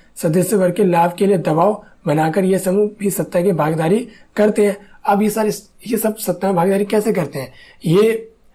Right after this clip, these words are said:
अपने समूह के फायदे के लिए सरकार पे क्या डालते हैं? दबाव,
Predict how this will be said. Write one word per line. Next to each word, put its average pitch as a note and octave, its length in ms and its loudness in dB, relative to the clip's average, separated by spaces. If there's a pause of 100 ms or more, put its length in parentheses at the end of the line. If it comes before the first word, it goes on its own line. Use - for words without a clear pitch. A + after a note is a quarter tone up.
(300)
अपने F#3+ 400 2
समूह F3 320 -2
के F#3+ 160 0
फायदे E3+ 640 0
के F#3 100 2
लिए F3+ 120 4
सरकार F3+ 360 0
पे G#3 100 0
क्या G#3+ 120 0
डालते F#3 260 0
हैं? C#3 100 -6
दबाव, E3 400 0